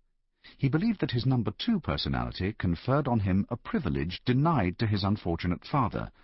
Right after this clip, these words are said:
namely, direct access to the mind of God. This was confirmed for him by the revelatory nature of his dreams, which contained images, such as that of an underground phallic deity, which occurred when he was only three,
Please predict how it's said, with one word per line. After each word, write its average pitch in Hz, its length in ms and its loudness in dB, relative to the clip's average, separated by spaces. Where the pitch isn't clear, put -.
namely, 95 540 2
direct 120 500 0
access - 640 -4
to 135 100 -2
the 151 100 2
mind 98 520 4
of 95 200 -2
God. 73 440 -2
This 147 160 0
was 127 100 0
confirmed 127 640 0
for 73 120 -6
him 80 240 0
by 101 200 0
the 113 100 2
revelatory 127 600 2
nature 82 320 0
of 76 80 -4
his 101 160 -2
dreams, 73 640 -2
which - 220 -4
contained 104 460 2
images, 95 540 0
such 82 240 -6
as 82 100 -6
that 85 200 0
of 78 100 -6
an 95 120 0
underground 98 600 0
phallic 90 460 -4
deity, 120 440 -2
which 80 220 -6
occurred 95 360 -2
when 87 100 0
he 90 100 0
was 85 140 0
only 82 200 0
three, 78 540 -4